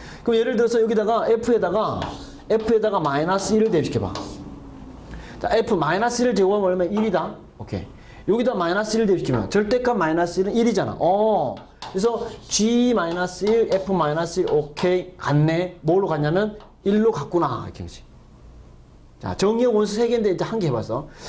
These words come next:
그래서 정의의 원소, 어, 영을 대입시켜요. 어. 아, 영의 제곱은 영이고, 자, 영의 절대값도 영이니까 오케이. 이거는 영으로 같다. 이렇게 하지. 어, 그 다음에 원소 일이 있어. 어, F의 일이네. 어, 일에서, 그 다음에 G의 일.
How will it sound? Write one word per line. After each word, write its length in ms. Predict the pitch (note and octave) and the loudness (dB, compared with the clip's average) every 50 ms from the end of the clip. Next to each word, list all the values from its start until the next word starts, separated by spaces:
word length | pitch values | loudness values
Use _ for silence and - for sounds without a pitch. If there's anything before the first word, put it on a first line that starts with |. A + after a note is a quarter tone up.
| - - - - | -16 -16 -10 0
그래서 140 | - G#3 G3+ | 2 2 2
정의의 300 | G#3 A3+ A#3+ B3 B3+ B3+ | 4 2 2 2 4 4
원소, 520 | A#3+ G3+ F#3 F3+ F3 A3+ A3+ F#3 B2+ G2+ - - - - - - - - | 4 2 2 2 2 2 2 0 0 -4 -6 -10 -16 -20 -20 -14 -4 -2
어, 140 | B2+ C3 C#3 | 0 2 4
영을 240 | F3+ A3+ B3 B3+ A#3 | 2 2 2 2 0
대입시켜요. 360 | E3+ D3 A#2+ - B2+ G#2 - | 0 0 -2 -2 -4 -2 -2
어. 200 | A#2+ A2+ - - - - - | -2 -4 -4 -6 -12 -8 -4
아, 180 | - C#3+ D#3 E3 | -2 0 0 2
영의 240 | F#3 A3 A3+ A#3 A3+ | 2 2 2 2 2
제곱은 300 | F#3+ G#3+ G#3 G#3 G#3+ G#3+ | 2 2 2 2 2 2
영이고, 500 | F#3+ F3+ F3+ F3+ E3+ F3+ G#3+ A3+ A#3+ C4 C4 - - - - | 0 0 -2 -2 0 2 2 2 2 -2 -6 -10 -14 -16 -8
자, 120 | - C3 C#3 | -2 0 2
영의 400 | E3 F#3 G#3+ A3 A#3 A#3 A3+ A3 | 2 2 2 2 4 2 2 2
절대값도 680 | A3 G#3 G#3+ G#3 - A#3+ A#3 A#3 A3+ G#3+ G#3+ - A3+ G#3 | 2 0 -2 0 0 -2 -2 -2 -4 -6 -4 0 0 0
영이니까 460 | F#3+ F#3+ G3 F#3+ F3+ E3+ E3+ G3+ G3+ G#3 | 2 2 0 -2 -2 -2 -2 -4 -2 0
오케이. 400 | - G3 F#3+ - - G3 E3+ C#3+ | 0 -2 -2 -2 -2 -2 -2 0
이거는 300 | C#3+ F3+ G#3 A3 A#3 A3 - - - - - | 0 0 0 0 -2 -6 -10 -16 -20 -12 -2
영으로 320 | D3+ F3 G3+ A#3 B3+ B3+ B3+ | 0 0 2 2 2 0 0
같다. 460 | - - - - D#3+ C3+ G#2+ G2 - - | -2 -4 -6 -6 -6 -6 -6 -8 -14 -18
이렇게 140 | - F#2+ F#2+ | -20 -20 -20
하지. 140 | F#2+ - - - - - - - - - - - - - - - - - - - - - - - - - - - - - - - - - | -20 -20 -20 -20 -20 -20 -20 -20 -20 -20 -20 -20 -20 -20 -20 -20 -20 -20 -20 -20 -20 -20 -20 -20 -20 -20 -20 -20 -20 -20 -20 -10 -2 0
어, 180 | A#3 A3+ E3+ | 2 2 2
그 80 | C#3+ G#3+ | 2 0
다음에 160 | B3+ B3+ A3+ | 0 2 0
원소 320 | F3+ G3 G#3+ A3+ G#3+ A3 | 2 2 2 2 2 0
일이 200 | G3 A#3+ A#3 A3+ F3 | 2 2 2 2 0
있어. 340 | B2+ - C#3+ D#3 F3+ - - - - - - | 0 0 -2 -2 -2 -6 -12 -18 -18 -14 -4
어, 260 | - E3 F#3+ A3 G3+ A3+ | -2 0 2 2 2 2
F의 480 | A#3 A3+ G#3+ F3+ A#3+ A#3+ A3+ G#3 A#3 | 2 2 2 2 2 2 2 2 2
일이네. 420 | B3 A#3 A#3+ G3 D3 C#3+ D#3 - - | 2 2 2 2 0 -2 -4 -6 -4
어, 840 | - C3 D3 E3 F3+ G3 G3+ G#3 G#3 G3+ F3 D3 B2+ A2 G2 F#2 - - - _ _ _ - - _ - | -2 0 2 2 4 4 4 4 2 2 2 0 -2 -4 -6 -10 -14 -20 -20 _ _ _ -20 -16 _ -2
일에서, 360 | G#3+ A3+ B3+ B3+ A#3+ - D#3+ | 0 2 2 2 2 2 0
그 200 | B2 A#2 - D#3 | -2 0 0 0
다음에 260 | F3 G#3 G#3+ A3+ A3 | 0 2 2 0 0
G의 320 | A3 - G#3 A3+ A#3 G#3 A3 | 0 0 2 2 2 2 2
일. 240 | A3+ G#3+ D#3 - | 2 2 0 -2